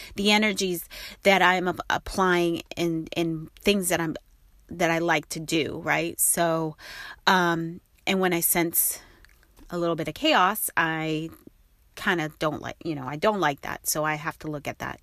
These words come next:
completely. Um, anyway, so I hope that you've been doing great. Um, I know I, <laughs> when I don't come on here, I feel like I've kinda lost touch with whoever is out there listening to me.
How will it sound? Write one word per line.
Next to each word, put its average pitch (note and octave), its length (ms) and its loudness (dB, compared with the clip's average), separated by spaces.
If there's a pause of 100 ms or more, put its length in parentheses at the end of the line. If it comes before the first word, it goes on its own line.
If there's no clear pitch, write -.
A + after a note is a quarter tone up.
completely. C#3+ 640 -12 (580)
Um, F#3 460 2 (880)
anyway, F3+ 440 0
so G3 520 4 (760)
I - 140 10
hope B3 460 0
that G3+ 240 0
you've F3+ 200 -6
been E3+ 140 0
doing D#3 260 -2
great. C#3+ 560 -6 (140)
Um, D#3+ 580 -2
I E3 120 -4
know E3 560 0
I, F3+ 160 -6
<laughs> - 100 -6
when A#3+ 180 6
I A#3+ 120 10
don't G3+ 240 2
come G3+ 180 0
on D#3+ 220 4
here, D#3+ 260 2
I D#3+ 100 -2
feel E3+ 220 -2
like D3+ 220 0
I've D3 160 -2
kinda D#3 280 0
lost C#3+ 360 0
touch - 360 0
with D#3+ 220 -4 (480)
whoever G#3 420 8
is F#3 140 4
out F#3 180 8
there F3+ 140 2
listening F3 500 2
to E3+ 140 -6
me. E3 300 0